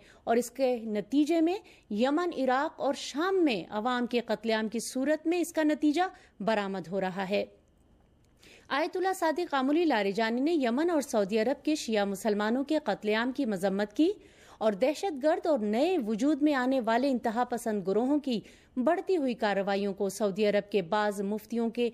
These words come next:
انتہا پسندانہ نظریات کا نتیجہ قرار دیا۔ آیت اللہ صادق آملی لاریجانی نے اسلامی جمہوری نظام کی ریڈ لائنز اور پالیسیوں کے دائرہ کار میں مذاکرات کا سلسلہ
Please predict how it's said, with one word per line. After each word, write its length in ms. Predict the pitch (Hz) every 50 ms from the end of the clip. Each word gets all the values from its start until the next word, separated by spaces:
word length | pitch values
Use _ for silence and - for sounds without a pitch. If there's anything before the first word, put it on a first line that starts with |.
| - - - - - -
انتہا 420 | 277 339 330 339 359 294 349 370 370
پسندانہ 540 | 339 285 - 240 214 214 202 202 202 196 196
نظریات 560 | 196 196 190 175 208 190 202 202 202 202 202
کا 80 | - 208
نتیجہ 420 | 202 190 180 - 214 185 - 202 196 -
قرار 260 | - 254 233 208 180
دیا۔ 340 | 165 156 185 185 185 185 185 - - - _ _ _ _ _ _ _ _ - - - _ -
آیت 280 | - 240 285 359 - 381
اللہ 120 | 370 381 381 381
صادق 420 | - 330 302 302 294 349 349 -
آملی 380 | 269 247 247 262 285 285 330 330
لاریجانی 600 | 294 220 190 180 175 180 170 202 190 196 208 220
نے 140 | 233 294 403 - - - - - - -
اسلامی 480 | 294 277 - 339 320 320 339 370 403
جمہوری 400 | 339 311 302 262 247 285 311 330
نظام 440 | 311 277 233 196 233 240 254 285 302
کی 160 | 285 302 285
ریڈ 240 | 214 220 214 202 175
لائنز 420 | 196 190 202 226 262 311 330 - - - - - - _
اور 160 | - 240 254
پالیسیوں 580 | 254 - 285 311 311 _ - - - 403 415 403
کے 140 | 381 349 277
دائرہ 360 | 190 214 208 202 190 196 190 190 -
کار 200 | 220 208 202 190
میں 140 | 202 202
مذاکرات 640 | 202 196 180 214 202 196 190 - 196 202 196 196 -
کا 80 | - 202
سلسلہ 400 | 202 - 226 208 - - 233